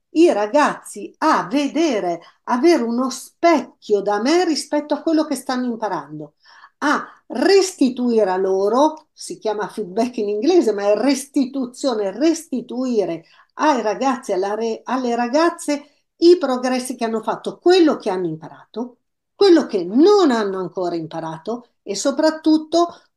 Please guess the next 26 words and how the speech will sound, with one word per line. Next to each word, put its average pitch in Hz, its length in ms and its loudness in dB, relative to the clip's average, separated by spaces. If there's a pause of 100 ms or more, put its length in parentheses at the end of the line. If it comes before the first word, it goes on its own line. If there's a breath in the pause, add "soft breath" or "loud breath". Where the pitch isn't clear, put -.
come 330 520 4
posso 277 400 0
aiu-, 226 340 -4
dire 262 420 -4
loro 214 400 -2
come 226 340 -8
possono 233 440 -6
aiutarsi 240 1040 0
per 196 180 -10
imparare 180 580 -4
meglio 240 640 -4 (480)
e 226 180 -2
pensare 214 580 -2
io 247 440 2
cosa 170 280 -8
posso 165 360 -12
fare, 233 400 -2 (440 soft breath)
come 277 440 0
io 226 420 -2
e 262 100 -2
il 208 180 -6
corpo 254 400 -2
docente 262 540 -4
cosa 202 340 -6
posso 202 360 -6
fare 175 460 -6